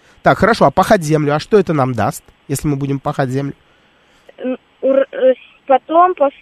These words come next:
Speaker 2: того, как мы п-, э, п-, спахаем землю, спашем землю, н-, ну, можно будет, э, п-, посеять, э, разные, м, плоды.
Speaker 1: Да,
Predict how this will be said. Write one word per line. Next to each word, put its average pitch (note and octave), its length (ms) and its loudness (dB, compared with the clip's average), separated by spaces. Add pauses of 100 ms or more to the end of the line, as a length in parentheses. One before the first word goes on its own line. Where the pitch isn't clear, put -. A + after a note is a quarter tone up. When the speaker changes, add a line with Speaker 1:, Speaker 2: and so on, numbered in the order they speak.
Speaker 2:
того, C#4 320 0
как B3 80 -20 (100)
мы C4 360 -2 (460)
п-, G#3+ 80 -6
э, A#3 440 0 (160)
п-, A3 160 -14 (260)
спахаем B3+ 640 2
землю, C#4+ 600 -2 (460)
спашем B3+ 420 0
землю, C#4+ 500 0
н-, A3+ 260 -8
ну, B3+ 320 -4
можно B3+ 440 -4
будет, B3+ 340 -6 (440)
э, G#3+ 420 -2
п-, - 420 -20 (160)
посеять, B3+ 640 0 (720)
э, G#3+ 600 -12
разные, A#3 720 -2 (240)
м, G#3 60 -16 (840)
плоды. G#3+ 440 -6 (140)
Speaker 1:
Да, G#2 260 0